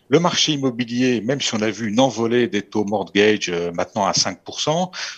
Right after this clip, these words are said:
euh, connaît effectivement un, une, euh, un, un moment un petit peu difficile, mais les ménages sont pas du tout engagés dans ce marché comme ils pouvaient l'être, par exemple,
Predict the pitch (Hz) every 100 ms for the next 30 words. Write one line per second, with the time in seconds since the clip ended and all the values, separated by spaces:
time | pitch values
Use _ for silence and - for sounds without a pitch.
0 | - - 104 101 - 131 139 135 107 107
1 | - 107 120 123 107 85 87 - - -
2 | _ 104 95 101 95 85 87 73 64 65
3 | 98 - - 107 107 120 120 104 - 135
4 | 127 120 - - 196 120 107 110 117 120
5 | 156 - 117 151 127 127 147 120 107 131
6 | 117 131 101 - 107 - 165 - 107 101
7 | 104 104 117 - 90 90 85 131 - 98